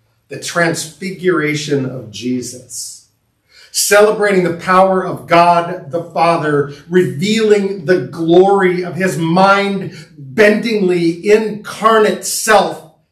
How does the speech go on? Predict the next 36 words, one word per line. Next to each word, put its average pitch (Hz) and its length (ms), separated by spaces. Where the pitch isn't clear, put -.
and 190 680
Son 139 680
to 196 100
the 170 140
world, 165 680
which, 208 280
if 190 160
you 196 160
think 254 260
about 151 300
it, 147 200
would 185 180
have 170 280
been 180 300
quite - 500
a 147 60
spectacle. 175 680
It 147 80
was, - 220
caused - 460
Peter 208 340
just 160 260
to 185 100
blurt 185 460
out 175 320
nonsense, 165 800
and, 143 480
and, 160 480
and 160 580
the 175 160
other 185 260
disciples 143 540
with 135 220
him 127 160
were 110 160
terrified, - 560